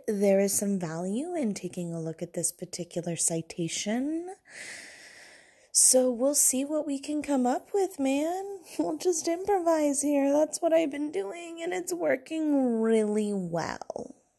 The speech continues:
Just kidding. It's, uh, going moderately okay. So I guess what I'm gonna talk about today is, what does the word marvel mean? What does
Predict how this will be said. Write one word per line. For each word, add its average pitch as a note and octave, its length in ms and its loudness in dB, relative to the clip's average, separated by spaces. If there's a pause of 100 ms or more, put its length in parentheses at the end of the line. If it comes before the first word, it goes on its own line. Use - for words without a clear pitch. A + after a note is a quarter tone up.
(300)
Just F3+ 240 0
kidding. D3+ 320 -4
It's, - 420 0
uh, E3 560 0
going D4 300 -2
moderately C#4+ 640 0
okay. C4 580 -4 (1700)
So C4+ 360 8
I C4 120 2
guess E4+ 360 2 (100)
what A3 200 -2
I'm G#3+ 120 0
gonna G#3 180 0
talk F3+ 360 -4
about F3 280 -8
today E3 480 -4
is, D#3 560 -4 (760)
what - 280 6
does F#3 200 4
the F3+ 80 4
word E3 360 2
marvel D#3+ 760 2
mean? A3+ 360 2
What E3+ 200 0
does D#3+ 340 2